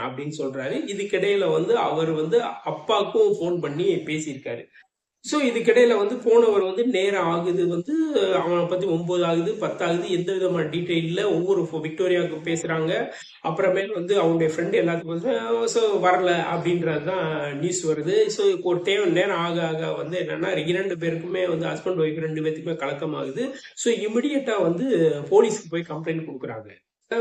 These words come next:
போலீஸ் வந்து என்னன்னா, விசாரணையை வந்து ஆரம்பிக்கிறாங்க. So, க-, அவருடைய காதலி, so, அவங்களுடைய ஃப்ரெண்ட்ஸ் எல்லாத்தையும் விசாரணை நடக்கிறாங்க. ஸ்கூல் ஃப்ரெண்ட்ஸ்ல, ஸ்கூல் ஸ்டூடெண்ட்ல இருந்து எல்லாத்தையும் வந்து விசாரணை நினைக்கிறாங்க. So, இப்படிதான் போய்கிட்டு இருக்கு வந்து.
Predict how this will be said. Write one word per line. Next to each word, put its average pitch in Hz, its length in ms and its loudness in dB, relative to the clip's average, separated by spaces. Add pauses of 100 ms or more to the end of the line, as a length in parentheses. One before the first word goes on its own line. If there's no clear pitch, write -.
(100)
போலீஸ் 208 300 2
வந்து 175 260 0
என்னன்னா, 170 320 2
விசாரணையை 175 520 0
வந்து 170 220 0
ஆரம்பிக்கிறாங்க. 165 880 -2
So, 190 300 -2
க-, 165 100 -4
அவருடைய 156 580 2
காதலி, 160 640 -2
so, 196 180 -2
அவங்களுடைய 165 380 0
ஃப்ரெண்ட்ஸ் 160 260 4
எல்லாத்தையும் 151 400 2
விசாரணை 143 400 2
நடக்கிறாங்க. 135 580 4 (300)
ஸ்கூல் 220 300 4 (100)
ஃப்ரெண்ட்ஸ்ல, 170 800 8
ஸ்கூல் 196 300 4 (100)
ஸ்டூடெண்ட்ல 175 360 8
இருந்து 165 240 8
எல்லாத்தையும் 165 600 8
வந்து 156 180 6
விசாரணை 151 480 2
நினைக்கிறாங்க. 143 380 2
So, 247 220 2
இப்படிதான் 175 500 6
போய்கிட்டு 160 260 4
இருக்கு 139 280 0
வந்து. 180 320 4